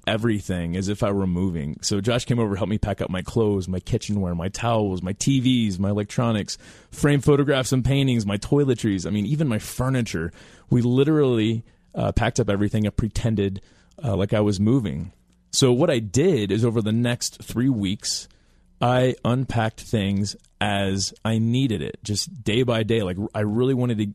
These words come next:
to, to, to get a, a sense of what was bringing, uh, value to my life. And so you can imagine, like, I unpacked my toothbrush,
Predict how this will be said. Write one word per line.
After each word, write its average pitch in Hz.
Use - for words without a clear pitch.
to, -
to, 95
to -
get 104
a, 92
a -
sense 113
of 95
what 104
was 107
bringing, 101
uh, 90
value 95
to 87
my 87
life. 82
And 113
so -
you 123
can 131
imagine, 107
like, 98
I 98
unpacked 98
my 92
toothbrush, 90